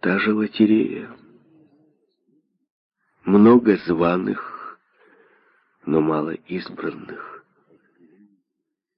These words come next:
Мама и дядя Эллиот меня одобряют. А вы? Милый друг, какое это для вас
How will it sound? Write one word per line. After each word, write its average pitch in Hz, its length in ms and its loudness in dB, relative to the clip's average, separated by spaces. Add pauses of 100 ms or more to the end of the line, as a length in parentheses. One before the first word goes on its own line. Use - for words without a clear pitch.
(1200)
Мама 120 340 6
и 127 80 6
дядя 113 280 6
Эллиот 104 520 4
меня 98 300 2
одобряют. 101 680 -2 (2500)
А - 160 -8
вы? 104 260 -8 (3750)
Милый 62 440 -6
друг, - 460 -14 (2250)
какое - 420 -2
это - 160 -10
для - 240 -6
вас 69 180 -6